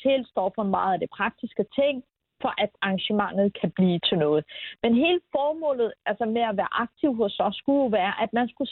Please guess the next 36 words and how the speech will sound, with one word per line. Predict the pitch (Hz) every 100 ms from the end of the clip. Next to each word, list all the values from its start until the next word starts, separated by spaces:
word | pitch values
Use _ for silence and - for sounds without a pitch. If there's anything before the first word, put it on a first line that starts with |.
| -
selv | - - _
starte | - 208 233 302 381 - _ _ _ _ _ _
de | 311
aktiviteter, | 240 233 - 240 - 294 269
man | 240 262
synes, | 262 302 285
der | -
er | 247 196 208
væsentlige, | 254 277 - 262 220 175 147 - - - - -
hvis | 233 - -
folk | 196 -
skal | - - -
tale | 214 190 202 208 -
sammen. | 180 - 180 165 - _ _ _
Og | -
det | 302 311
kan | 320
så | 311 254
være | 247 - 294
alt | 320 - - -
fra | 254 247 226
at | 226
lave | 214 202 214 269 302 - _ _ -
uenighedsarrangementer, | 240 262 277 302 311 262 254 220 190 175 _ - - 208 214 - 202 156 127 127 180
fordi | 240 214 185
det, | 208 196 220
vi | 240
var | 233
jo | 196 - -
på |
et | 226
tidspunkt | 277 262 - 208
rundt | 208 220
omkring | 220 208 214 175
i |
hele | 190 226